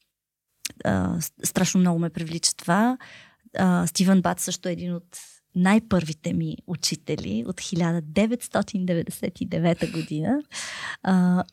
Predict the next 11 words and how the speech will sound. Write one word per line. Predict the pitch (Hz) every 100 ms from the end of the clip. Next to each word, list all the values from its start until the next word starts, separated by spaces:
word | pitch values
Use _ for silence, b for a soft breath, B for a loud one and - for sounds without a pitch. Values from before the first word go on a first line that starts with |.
| -
и | 196 185 185 180
всъщност | - 233 277 233
аз | 220 -
от | 226 -
тогава | 185 180 180 202 220 226
насам | 214 170 - 196 220 240 240
не | 202
съм | - 196 196
била | 190 175 175 180
в, | 170 170 180 -
а, | 180 170 170 170